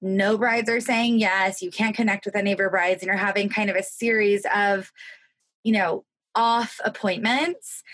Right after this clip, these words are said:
So that can be very discouraging. And there's times where you just feel like you're in a funk. Just in general, you may be closing your sales, but you still feel a little off. And sometimes we can just get a little bit jaded with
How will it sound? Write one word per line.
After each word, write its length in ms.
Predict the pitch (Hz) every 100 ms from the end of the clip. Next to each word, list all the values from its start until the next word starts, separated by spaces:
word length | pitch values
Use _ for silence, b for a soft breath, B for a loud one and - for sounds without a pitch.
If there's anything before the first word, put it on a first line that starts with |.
| B
So 680 | - - 320 285 269 254 -
that 300 | - 269 294
can 120 | 294 311
be 160 | 294
very 300 | 254 240 240
discouraging. 800 | 233 226 247 240 226 240 233 233
And 240 | 240 285 311
there's 200 | 330 -
times 540 | - 320 330 330 320
where 140 | 311
you 100 | 311
just 220 | 254 - -
feel 80 |
like 200 | 247 247
you're 100 | 269
in 100 | 262
a 80 | 254
funk. 460 | 247 - 180 220 - - - b b _ -
Just 200 | 254 269
in 140 | 247
general, 580 | 202 196 185 202 247 285
you 160 | 254 254
may 160 | 247
be 100 | 247
closing 400 | 240 233 220 220
your 140 | 220 202
sales, 440 | 202 185 226 226
but 120 | 214
you 100 | 190
still 260 | 196 226 202
feel 560 | - 220 214 196 196 B B B B B -
a 60 |
little 320 | 220 220 208 -
off. 600 | 180 165 254 311 - - B B B B
And 200 | 294 320
sometimes 480 | - 523 659 622 587
we 140 | 349 359
can 180 | 381 349
just 240 | 359 -
get 160 | 381 349
a 20 |
little 200 | 370 370
bit 180 | 359 226
jaded 540 | 269 285 339 320 208
with 420 | 202 220 220 208